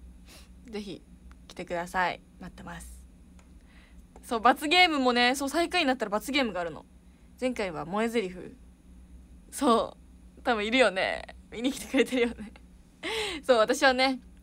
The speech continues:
指定の方と、そう、萌え台詞を、まあ、言い、言い合ったんですけど。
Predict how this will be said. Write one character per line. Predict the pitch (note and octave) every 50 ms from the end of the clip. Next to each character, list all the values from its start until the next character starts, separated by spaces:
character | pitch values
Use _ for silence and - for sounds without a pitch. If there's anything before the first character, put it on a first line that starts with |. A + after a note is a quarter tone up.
| - -
指 | - - -
定 | - B3 A#3 A#3
の | A3+ A3
方 | A3 G#3+ G3+ G3 F#3
と、 | - - - - - - - - - - - - - -
そ | - - F3+ E3
う、 | - -
萌 | E3 F#3
え | F#3 F#3
台 | F#3+ G3 D#3 E3
詞 | F3 F3+
を、 | F3+ G2+ - - - - - - - - -
ま | - -
あ、 |
言 | - - A3+ A#3 A#3+
い、 | -
言 | A3+ A#3+ A#3+
い | B3 B3
合 | A#3+
っ |
た | A#3+ - - -
ん | - - - - - - - - - - -
で | -
す | - -
け | - -
ど。 | -